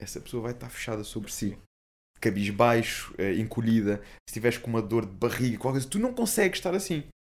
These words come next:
Speaker 1: Quando tu, por outro lado, tu contrarias esse movimento, o resultado vai ser o oposto. Vai ser uma postura de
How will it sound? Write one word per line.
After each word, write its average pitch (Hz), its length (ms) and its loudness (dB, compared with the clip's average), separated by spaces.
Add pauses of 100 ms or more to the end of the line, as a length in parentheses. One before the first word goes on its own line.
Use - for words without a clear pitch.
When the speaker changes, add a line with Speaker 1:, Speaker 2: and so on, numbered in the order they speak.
(640)
Speaker 1:
Quando 196 260 6
tu, 147 140 -2
por 139 220 -4
outro 156 240 -4
lado, 104 320 0
tu - 80 -16 (180)
contrarias 170 560 2
esse 139 220 -2
movimento, 120 560 0 (580)
o 123 60 -2
resultado 131 340 -4
vai 151 100 0
ser 160 120 -2
o 151 80 0
oposto. 156 520 -4 (280)
Vai 117 100 2
ser 117 180 2
uma 107 140 0
postura 117 320 -4
de 110 260 -2